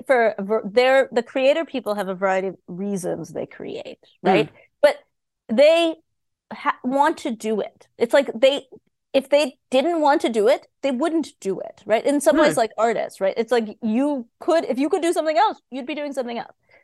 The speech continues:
Speaker 1: So there's the creators, and they're the minority in the
Speaker 2: Mm.
Speaker 1: ecosystem. Even if there's a million videos, there's actually the minority of people who create. And by that, I mean, they actually put in effort to create something. They're not reposting. They're not just, like, showing their, like, screen or whatever cuckoo stuff some people do,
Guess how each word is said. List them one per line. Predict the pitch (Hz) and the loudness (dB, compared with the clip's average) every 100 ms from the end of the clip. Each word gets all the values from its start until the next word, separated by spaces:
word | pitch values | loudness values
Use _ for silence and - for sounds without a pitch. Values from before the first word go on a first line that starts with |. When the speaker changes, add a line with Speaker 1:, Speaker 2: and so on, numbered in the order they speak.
| _ _ | _ _
Speaker 1:
So | 277 262 240 - _ _ - | 0 2 2 -2 _ _ 2
there's | 262 | 2
the | 269 | 2
creators, | 294 269 208 165 165 214 214 - | -4 -2 -2 0 -4 -8 -10 -2
and | 233 | 2
they're | 262 330 | 4 4
the | 330 | 2
minority | 269 233 196 185 190 175 - - 208 196 - - _ _ _ | 0 -2 -4 -4 -2 -4 -6 -12 -14 -16 -20 -20 _ _ _
in | 208 | -2
the | 190 | 0
Speaker 2:
Mm. | 165 151 | -2 -4
Speaker 1:
ecosystem. | 143 - _ _ _ | -12 -18 _ _ _
Even | 277 302 | -2 0
if | 277 | 0
there's | 269 | 0
a | 240 | -2
million | 214 208 208 202 180 | 0 -2 -2 -4 -6
videos, | 170 185 214 247 262 - | -6 -4 -4 -6 -12 -4
there's | 226 214 | -2 0
actually | 214 - 214 202 - | -4 -4 -6 -6 -8
the | 190 | -6
minority | 202 196 196 202 208 196 | -6 -6 -6 -4 -4 -4
of | 190 | -6
people | - 185 180 | -10 -10 -8
who | 180 | -10
create. | - - 190 175 - - _ _ _ | -14 -10 -6 -4 -6 -8 _ _ _
And | - | 2
by | 233 269 | 4 6
that, | 311 370 | 6 6
I | 392 | 4
mean, | 269 220 202 202 _ _ _ _ _ | 2 -2 -4 -8 _ _ _ _ _
they | 262 311 | 4 6
actually | 320 - 320 | 4 2 -2
put | 311 254 240 | 2 2 2
in | 233 | 0
effort | 190 214 196 | -2 -4 -8
to | 196 | -8
create | - 202 190 | -2 -2 -2
something. | 190 170 | -8 -4
They're | 180 | -2
not | 208 214 | 0 2
reposting. | 269 269 254 226 226 226 220 214 214 | 0 0 0 0 0 0 0 0 -2
They're | 202 | -4
not | 196 208 | -4 -4
just, | 226 262 | -6 -2
like, | 226 220 | -2 -2
showing | 220 208 208 208 | -2 0 -2 -2
their, | 208 208 | -2 -2
like, | 190 180 | -2 -6
screen | - - 208 196 190 180 185 | -10 -8 -4 -2 -4 -6 -8
or | - | -6
whatever | 196 190 190 185 | -2 -2 -4 -6
cuckoo | - 185 180 | -8 -10 -10
stuff | - 170 | -8 -10
some | - 170 | -8 -12
people | 180 - | -10 -14
do, | - | -12